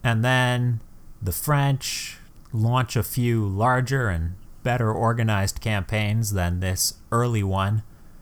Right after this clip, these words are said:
and have a few battles with the Iroquois that are ugly for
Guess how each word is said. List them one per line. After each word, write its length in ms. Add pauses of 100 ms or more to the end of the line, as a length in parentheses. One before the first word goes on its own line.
(580)
and 320
have 320
a 60
few 600 (220)
battles 460
with 240
the 180
Iroquois 520
that 220
are 340 (760)
ugly 380
for 320